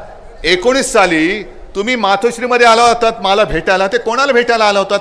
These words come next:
काय म्हणून भेटायला आला होतात? का सत्यनारायणाच्या पूजा प्रसादाला आला होतात? प्रसादाला आलाच होतात, कारण माझी, माझी आणि माझ्या शिवसेनेची मतं तुम्हाला पाहिजे होती.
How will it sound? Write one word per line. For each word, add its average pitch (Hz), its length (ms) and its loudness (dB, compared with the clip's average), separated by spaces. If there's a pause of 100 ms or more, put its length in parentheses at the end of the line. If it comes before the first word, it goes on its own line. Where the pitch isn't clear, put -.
(100)
काय 254 160 0
म्हणून 262 200 -4
भेटायला 202 360 0
आला 185 120 -2
होतात? 170 400 -2 (960)
का 214 80 0
सत्यनारायणाच्या 240 720 2
पूजा 226 300 0
प्रसादाला 226 480 2
आला 202 140 4
होतात? 202 280 4 (1300)
प्रसादाला 247 460 4
आलाच 262 300 6
होतात, 269 180 4
कारण 254 200 0
माझी, 214 440 2
माझी 202 460 -2
आणि 220 160 0
माझ्या 220 340 0
शिवसेनेची 233 500 0
मतं 180 280 0
तुम्हाला 269 280 0
पाहिजे 240 300 0
होती. 185 320 -4